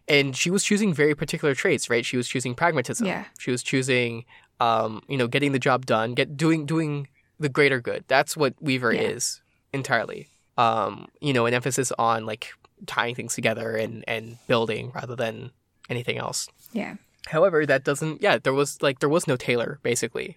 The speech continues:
Speaker 1: There, there, <laughs> almost that entire time, she's either Taylor or Skitter, and that's, th-, those are the two identities that she's grappling with. Taylor is not a consideration of an identity during her time as Weaver.
Speaker 2: Mm-hmm.
Speaker 1: Um, and it's not until after, after that identity fails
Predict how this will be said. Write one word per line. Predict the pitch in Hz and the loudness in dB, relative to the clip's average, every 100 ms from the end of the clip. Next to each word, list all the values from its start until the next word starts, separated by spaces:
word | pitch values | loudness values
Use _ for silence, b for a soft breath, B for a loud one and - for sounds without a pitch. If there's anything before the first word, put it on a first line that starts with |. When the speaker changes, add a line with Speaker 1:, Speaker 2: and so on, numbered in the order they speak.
| - | -2
Speaker 1:
There, | 147 | 0
there, | 143 160 147 175 185 B B B | 2 2 2 2 0 B B B
<laughs> | 170 - - | -12 -6 2
almost | 196 233 | 4 4
that | 208 | 2
entire | 180 170 170 | 2 2 2
time, | 147 147 127 | 4 2 0
she's | 117 147 143 | 0 -2 0
either | 156 147 135 123 - | 2 4 4 0 -6
Taylor | - 151 185 190 - | 0 4 6 4 2
or | 151 | 0
Skitter, | - 143 120 | 0 2 2
and | 113 | 0
that's, | 127 - | -2 -4
th-, | 160 165 | -4 0
those | 175 180 | 2 4
are | |
the | 156 | 2
two | 147 156 | 2 0
identities | 131 127 127 120 | 2 0 0 0
that | 123 110 | 0 -2
she's | - 120 | -2 0
grappling | 120 113 117 98 | 0 -2 -4 -8
with. | 98 - | -12 -4
Taylor | 190 214 160 | 0 4 2
is | 143 | 2
not | 135 123 117 - | 4 4 0 -6
a | |
consideration | - 139 135 117 117 - 104 - - _ _ - | -6 -2 0 2 2 0 -4 -6 -16 _ _ 0
of | 135 | 2
an | 123 | 2
identity | 113 113 117 117 120 - - 147 | 2 0 -2 -6 -8 -10 -18 -2
during | 139 123 117 117 | 4 4 2 -2
her | - 117 117 _ - | -2 -2 -2 _ -2
time | 127 117 | -2 -2
as | 120 | -4
Weaver. | 110 104 87 - _ _ - | 0 2 0 -8 _ _ -2
Speaker 2:
Mm-hmm. | |
Speaker 1:
Um, | 117 117 - - | 0 -2 -6 -2
and | 139 | -2
it's | 160 | 2
not | 151 | 0
until | 139 147 | 2 0
after, | - 123 - 123 - | 4 2 2 -2 0
after | 135 147 | 0 0
that | 139 123 | 0 0
identity | 127 123 120 117 | 2 0 -2 -6
fails | - - 185 151 123 123 | -6 4 6 8 6 2